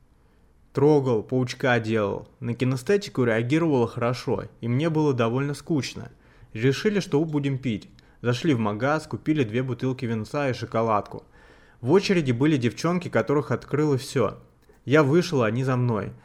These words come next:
Наши девчонки это заметили и начали угорать. И ноль реакции на это. Дошли до дома, я открыл винца, налил им, сам не стал пить.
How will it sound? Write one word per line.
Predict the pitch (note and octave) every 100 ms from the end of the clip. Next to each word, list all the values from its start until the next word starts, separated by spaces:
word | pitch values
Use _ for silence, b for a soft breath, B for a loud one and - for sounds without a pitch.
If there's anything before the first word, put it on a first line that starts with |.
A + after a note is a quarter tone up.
| b
Наши | B2+ D3 D#3+
девчонки | C3+ C3 F#3 G3 D#3+
это | B2+ C3
заметили | A2+ A#2+ E3 E3 A#2
и | G#2+
начали | A#2+ A#2+ B2
угорать. | A#2 A2+ B2 A2+ - - b b b
И | A2+
ноль | B2+ F3+
реакции | D#3+ C#3+ B2 - - G2+
на | G#2+ G#2
это. | G2+ - A#2+ b b b b
Дошли | B2 B2 G#3
до | F3 A#2+
дома, | A2 C#3+ C3+
я | A2 A2
открыл | A2+ D3 D#3+
винца, | B2 A2 - A#2+ A2
налил | G#2+ G#2+ B2 A#2
им, | G2+
сам | - D3+ D#3+
не | C3+
стал | - C3+ G2+
пить. | - - -